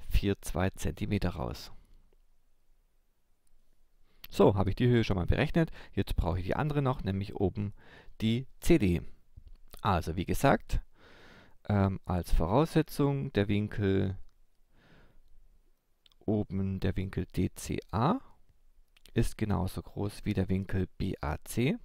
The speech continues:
weil Z-Winkel, damit zweiundvierzig Komma zwei acht Grad.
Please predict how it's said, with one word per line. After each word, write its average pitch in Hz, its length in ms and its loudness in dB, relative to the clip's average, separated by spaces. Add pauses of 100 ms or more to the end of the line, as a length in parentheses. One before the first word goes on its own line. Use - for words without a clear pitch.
(680)
weil 87 340 -4 (100)
Z-Winkel, 156 580 -2 (1200)
damit 110 520 4
zweiundvierzig 92 800 0
Komma 110 420 0
zwei - 380 -2
acht - 360 -4 (200)
Grad. - 480 2